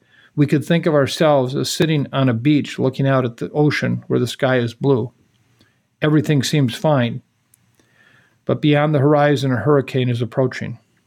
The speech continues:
A hurricane of Category five or more <laughs> is sitting four hundred miles offshore and heading directly to our beach. But because of the bright sunshine, the blue skies,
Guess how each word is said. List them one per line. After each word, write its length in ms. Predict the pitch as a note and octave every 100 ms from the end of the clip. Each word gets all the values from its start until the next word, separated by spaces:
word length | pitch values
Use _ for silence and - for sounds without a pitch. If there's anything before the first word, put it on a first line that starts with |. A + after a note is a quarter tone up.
| _ _ _ _ _ _
A 60 | C#3
hurricane 480 | B2 E3+ E3+ E3+ D#3+
of 100 | C3
Category 480 | D3 D3 C#3+ E3 D3+
five 320 | - D3 C#3+
or 80 | C3+
more 380 | C3+ D3 A#2+ - - -
<laughs> 160 | - -
is 120 | C#3+
sitting 400 | - E3+ D3+ B2+
four 180 | A#2+ D#3
hundred 200 | D#3 D3+
miles 320 | C#3+ C#3+ C#3+
offshore 600 | C#3+ C3+ B2+ D#3+ C#3+ A#2 - _ -
and 80 | B2
heading 240 | C#3 C3+
directly 340 | A#2+ B2 B2 C3
to 160 | -
our 100 | C3
beach. 460 | A#2+ C3 A2 - - _ _ _ _ _ _ _ _ _ _ _ _
But 160 | - A#2
because 320 | C3+ D#3 D3+
of 80 | E3+
the 80 | D#3+
bright 420 | D#3 D#3 D#3 -
sunshine, 720 | - D3+ C3+ - B2 B2 C3 - _ _ _ _ _
the 60 | B2+
blue 220 | B2 D3
skies, 640 | D3 - C#3+ C#3 C#3 C3